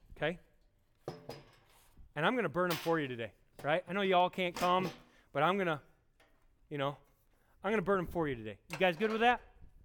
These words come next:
So r-, start writing. So write some stuff down. I'm gonna finish up right here. Here's the last point.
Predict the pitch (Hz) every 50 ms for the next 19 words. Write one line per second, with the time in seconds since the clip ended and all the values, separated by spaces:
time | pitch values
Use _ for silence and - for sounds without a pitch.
0 | - - - - - - _ _ _ - 151 151 185 - - - - 220 240 247
1 | 247 240 226 220 214 196 - _ _ _ - - 202 208 214 220 214 190 175 -
2 | 226 196 - 214 202 190 180 175 190 190 165 - - 190 180 165 - 190 165 156
3 | - 165 160 151 135 - - - - - - - - - - - - _ _ _
4 | _ _ _ _ _ _ _ - 226 226 196 240 220 214 208 202 - - - 208
5 | 175 160